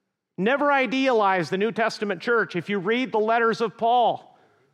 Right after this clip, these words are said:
the bulk of them is settling problems. He tells the Corinthian church, literally, "Don't make me get the rod out again. I'm on my way. Do you want me to be cool, or do you want me to come and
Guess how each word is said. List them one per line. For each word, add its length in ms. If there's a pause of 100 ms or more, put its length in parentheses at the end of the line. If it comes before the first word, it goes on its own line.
(160)
the 200
bulk 480
of 180
them 180
is 120
settling 540
problems. 760 (760)
He 140
tells 320
the 100
Corinthian 520
church, 480 (100)
literally, 560
"Don't 360
make 280
me 200
get 260
the 100
rod 360
out 220
again. 360 (960)
I'm 180
on 320
my 180
way. 300
Do 80
you 80
want 220
me 80
to 60
be 120
cool, 600
or 100
do 80
you 100
want 240
me 80
to 100
come 400
and 280